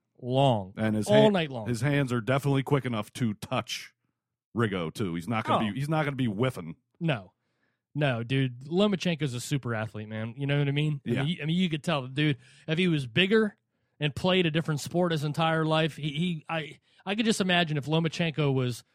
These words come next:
Speaker 1: you know, six foot tall and grew up playing basketball instead, that he would be an awesome point guard.
Speaker 2: Yeah,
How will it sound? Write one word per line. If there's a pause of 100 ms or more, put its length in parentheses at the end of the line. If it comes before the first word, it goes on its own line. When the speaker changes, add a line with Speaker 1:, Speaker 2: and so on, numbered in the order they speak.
(160)
Speaker 1:
you
know,
six
foot
tall (280)
and
grew
up
playing
basketball
instead,
that
he
would
be
an
awesome
point
guard. (160)
Speaker 2:
Yeah,